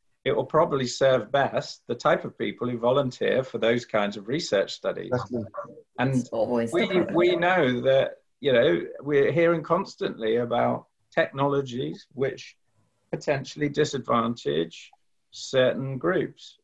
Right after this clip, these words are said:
Speaker 1: You know, we're all concerned about, um, I mean, we're, we're concerned about unconscious bias more generally in, in the workplace. But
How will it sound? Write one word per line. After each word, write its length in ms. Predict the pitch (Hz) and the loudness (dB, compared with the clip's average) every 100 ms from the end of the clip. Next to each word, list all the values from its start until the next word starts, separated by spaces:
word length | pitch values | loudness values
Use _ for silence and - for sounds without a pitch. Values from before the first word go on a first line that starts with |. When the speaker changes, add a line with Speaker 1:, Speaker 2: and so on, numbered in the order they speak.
| _ | _
Speaker 1:
You 120 | 120 | -6
know, 200 | 120 135 | -2 0
we're 240 | 135 135 139 | 2 4 6
all 240 | 165 175 | 6 4
concerned 500 | 170 151 - 127 123 | 0 -10 -2 0 2
about, 460 | 120 120 120 - - _ _ _ _ 117 | 2 2 0 -4 -12 _ _ _ _ -2
um, 500 | 117 113 113 110 - _ _ _ _ | 0 0 -2 -6 -14 _ _ _ _
I 60 | 127 | -2
mean, 180 | 139 139 | 0 4
we're, 240 | 151 - | 2 2
we're 300 | 151 160 151 | 2 2 2
concerned 400 | - 147 135 170 | -2 -6 0 2
about 240 | 127 90 151 | 4 4 4
unconscious 560 | 180 - 120 - 113 | 2 -2 -4 -4 -16
bias 440 | _ 104 110 104 - | _ 0 2 0 -2
more 200 | 123 110 | -2 0
generally 560 | 117 156 135 101 101 | 0 0 2 2 2
in, 180 | 101 101 | -2 -4
in 200 | - 107 | -6 -6
the 60 | 104 | 0
workplace. 760 | 104 92 - 101 95 - - _ _ _ _ - | 0 0 -2 -8 -8 -8 -20 _ _ _ _ 0
But 280 | 123 120 | 0 0